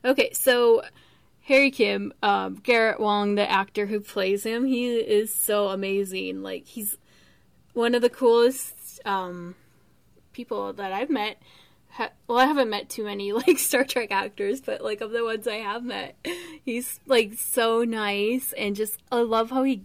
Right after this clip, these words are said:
just gets into the fandom. And he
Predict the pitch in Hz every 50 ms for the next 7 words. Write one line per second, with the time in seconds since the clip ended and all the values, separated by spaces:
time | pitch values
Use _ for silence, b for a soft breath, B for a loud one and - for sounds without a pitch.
0 | - - - - - 202 202 196 190 - 214 208 208 - - - 202 202 202 202
1 | 240 202 202 208 - 196 185 185 185 190 196 202 208 220 240 262 269 b b b
2 | b b b b b b b b _ _ - 240 240 262 269 269